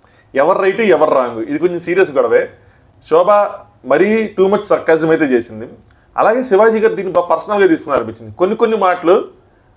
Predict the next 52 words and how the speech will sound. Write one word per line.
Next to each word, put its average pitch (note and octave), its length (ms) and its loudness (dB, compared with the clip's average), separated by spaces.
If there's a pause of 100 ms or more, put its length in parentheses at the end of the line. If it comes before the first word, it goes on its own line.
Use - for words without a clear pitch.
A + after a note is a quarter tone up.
(140)
ఆయన D#3 200 0
అనకూడనివి F3+ 720 0
కొన్ని D#3+ 260 0
అనేశారు. C#3+ 380 2 (220)
అంటే C#3+ 200 0
ఆ B2 220 2
ఫ్రస్ట్రేషన్, C#3+ 560 -4 (140)
కోపం C#3 300 2
ఏదైనా C#3+ 200 -2
కానీ C#3 320 -2 (140)
అవి D#3+ 140 2
అనకుండా F3 340 0
ఉంటే E3 140 2
బాగుండేది. C3+ 340 0
ఎందుకంటే E3+ 380 -2
ఆయన D3+ 180 -2
చెప్పేదాని E3+ 360 -8
ప్రకారం C#3 360 -6
జనాలు F3 300 0
ఇవన్నీ D#3+ 320 -4
చూస్తున్నారు. D3 360 -6 (400)
అంటే F#3+ 200 0
జనాలు G#3 320 0
ఏందా, G#3+ 380 2
ఈ F3+ 60 2
జనాలు F#3 380 4
ఫోర్టీన్త్ G3 420 -2
వీక్ F#3+ 160 -8
దాకా G3 200 0
ఎంత F#3+ 160 -4
జరుగుతుంటే F#3+ 460 0
ఏం G3+ 220 2
చేస్తున్నారంటే, F#3+ 640 0 (340)
మరి A3 200 2
ఏం A3+ 440 0
చేయమంటారు B3 400 2
సార్ G3 180 -2
జనాలకి? G3+ 480 0
జనాలకి G3+ 360 0
వేరే G#3+ 160 2
ఆప్షన్ - 520 -2
లేదు. G3 200 2
టూ E3+ 200 2
పాయింట్ G#3+ 300 0
ఓ - 20 6
కంటెస్టెంట్స్ G3 640 -4
అలాంటి D#3 280 2
వాళ్ళు G3 140 0
తీసుకొచ్చారు, F3+ 420 -6
ఏం G#3+ 180 -2
చేస్తాం A#3 320 -2
మనం? F#3+ 240 0